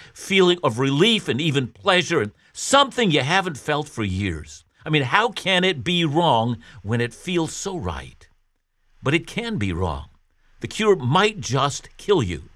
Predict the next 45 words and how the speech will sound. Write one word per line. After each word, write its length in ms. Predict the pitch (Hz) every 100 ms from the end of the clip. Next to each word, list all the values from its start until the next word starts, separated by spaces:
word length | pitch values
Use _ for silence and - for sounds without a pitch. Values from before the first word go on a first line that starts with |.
| - -
or 100 | 156
it 80 | 165
might 220 | 165 214
just 260 | 208 185 -
enslave 600 | 156 151 - 160 190 170
you 120 | 170
down 300 | 151 160 151
the 80 | 147
road 300 | 131 175 165
with 180 | 139 143
a 220 | 156 143 - - - 101
bigger 300 | 226 214 180
trauma 540 | - - 147 117 131
than 180 | 117 131
the 80 | 127
one 240 | 131 147
you're 140 | 135 131
presently 580 | - 139 123 143 131
dealing 440 | 123 117 120 123 117
with. 220 | 160 107 _ -
The 80 | -
point 280 | - 240 165
I'm 120 | 101
trying 180 | 135 101
to 60 |
make 420 | 107 180 90 87 - _ _ _
is 120 | 147 131
that 180 | 160
there 100 | 165
really 280 | 156 240 220
is 260 | 196 247 175
something 500 | - 113 90 104 101
much 340 | 156 220 -
akin 460 | - - 135 110 127 _ -
to 100 | 139
spiritual 680 | - - 226 226 226 196 190
crack 360 | - 185 156
cocaine, 600 | - 180 - 160 117 107 - -
a 140 | 160
treatment 580 | 147 - 254 262 226 170
that 240 | 135 139 135
will, 320 | 151 208 208
if 200 | 156 -
left 280 | 165 220 -
unchecked, 680 | 160 170 - 147 85 73